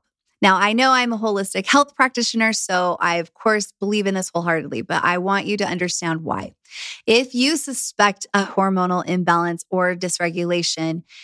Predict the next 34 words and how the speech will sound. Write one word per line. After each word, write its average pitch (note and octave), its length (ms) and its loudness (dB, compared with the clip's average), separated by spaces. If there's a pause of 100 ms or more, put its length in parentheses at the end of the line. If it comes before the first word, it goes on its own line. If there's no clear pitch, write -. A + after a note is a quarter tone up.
(160)
you A#3 200 2
may B3+ 220 4
want C#4 220 2
to B3 40 -2
seek C4 300 -4
out B3 160 4
care C#4 300 0
from A#3+ 180 0
a G#3 80 0
holistic G#3 480 -2
health C#4+ 240 2
provider G3 480 2
like F#3 300 0
a F#3 80 -2
Chinese F3+ 500 -2
medicine A3+ 480 0
practitioner G#3 800 0
or D#3 100 0
a D3+ 60 -2
naturopathic E3+ 880 0
doctor G#3+ 500 2 (400)
before C#4 400 2
turning B3 460 -2
to A3 160 -4
conventional F3+ 680 0
medicine. - 540 -6 (760)
The A3 120 -2
reason A#3 320 0
is, D#3+ 180 -4
is E3+ 120 -10
that F#3+ 180 2
these G#3+ 160 -2
practitioners G#3+ 680 -2
use F#3 300 0